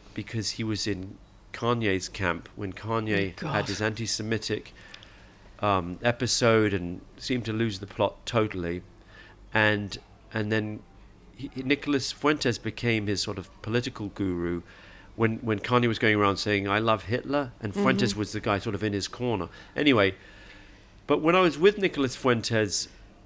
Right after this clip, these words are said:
Speaker 1: I, I kept, you know, you're aware, like, he's far right, he's basically white nationalist, um, he may be a neo-Nazi, it's hard to tell, he doesn't identify as that, it's hard to tell, like, exactly,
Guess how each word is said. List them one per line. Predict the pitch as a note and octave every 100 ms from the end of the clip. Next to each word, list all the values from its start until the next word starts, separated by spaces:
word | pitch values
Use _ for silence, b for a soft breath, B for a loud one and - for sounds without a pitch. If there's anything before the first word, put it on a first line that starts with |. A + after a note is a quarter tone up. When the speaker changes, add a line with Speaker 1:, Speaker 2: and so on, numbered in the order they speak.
| - - - - - - -
Speaker 1:
I, | A2+
I | C3
kept, | C3+ D3+ D3 -
you | C3+
know, | B2
you're | B2 C3 B2+
aware, | B2+ C3 C3
like, | A#2 G#2
he's | A2+ -
far | - B2+ A#2+
right, | C3+ D3+ C#3+ - - - - - - - - - -
he's | B2+ A#2+ - -
basically | C3 C3 - - B2
white | A2 A#2+ -
nationalist, | B2+ B2 - B2 A#2 A#2+ - - - B B B B B -
um, | B2+ A#2 G#2+ G#2 G#2+ B2 - - -
he | - C3
may | B2 D3 D#3
be | D3+ E3 F3 F3+ E3+ - -
a |
neo-Nazi, | C3 D3+ D3 D3 D#3 -
it's | C#3
hard | C#3+ C#3+
to |
tell, | C3+
he | C3
doesn't | D3+ C#3 B2
identify | A#2+ A#2 C#3 C3+ A#2 G2
as | F#2+ -
that, | G#2 G#2
it's | A#2 -
hard | B2 A#2+
to |
tell, | A2+ B2 A#2
like, | G#2+ -
exactly, | A2+ F#2+ A#2+ - - A2+ G2+